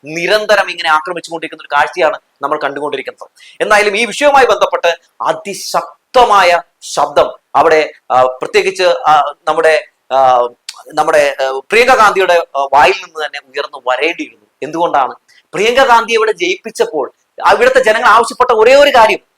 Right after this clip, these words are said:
"വന്യജീവി ആക്രമണത്തിൽ നിന്ന് ഞങ്ങളെ രക്ഷിക്കണേ" എന്നാണ് പറഞ്ഞത്. ഒരു ഘട്ടത്തിൽ, അതായത്, ഏഹ്, ഈ പറയുന്ന പ്രിയങ്ക ഗാന്ധി,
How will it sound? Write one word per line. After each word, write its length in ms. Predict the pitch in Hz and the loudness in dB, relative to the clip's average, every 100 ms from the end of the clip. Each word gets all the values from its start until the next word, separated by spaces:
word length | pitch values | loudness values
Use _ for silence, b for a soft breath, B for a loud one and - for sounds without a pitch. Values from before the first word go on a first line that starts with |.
| _ | _
"വന്യജീവി 480 | 139 170 208 196 202 | -14 -10 -10 -8 -4
ആക്രമണത്തിൽ 580 | 180 165 - 190 190 190 | -2 -2 -4 -6 -4 -6
നിന്ന് 140 | 165 | -10
ഞങ്ങളെ 420 | 156 135 151 147 131 | -8 -10 -8 -10 -12
രക്ഷിക്കണേ" 460 | - 208 202 135 - 135 | -10 -6 -6 -6 -8 -10
എന്നാണ് 260 | 143 160 | -4 -2
പറഞ്ഞത്. 260 | 147 123 107 _ _ b b b b - | -2 -6 -10 _ _ b b b b -2
ഒരു 360 | 208 277 302 - | 2 4 2 0
ഘട്ടത്തിൽ, 380 | - 269 233 120 _ _ 165 | -2 -2 -2 -6 _ _ 0
അതായത്, 380 | 247 262 247 220 | 4 4 4 2
ഏഹ്, 540 | 240 - 185 180 175 | 0 0 0 2 -2
ഈ 160 | 196 247 254 | -4 -2 2
പറയുന്ന 300 | 233 226 233 | 2 2 0
പ്രിയങ്ക 360 | 202 202 233 | 0 -2 0
ഗാന്ധി, 520 | 254 240 226 214 226 | 2 4 2 0 -8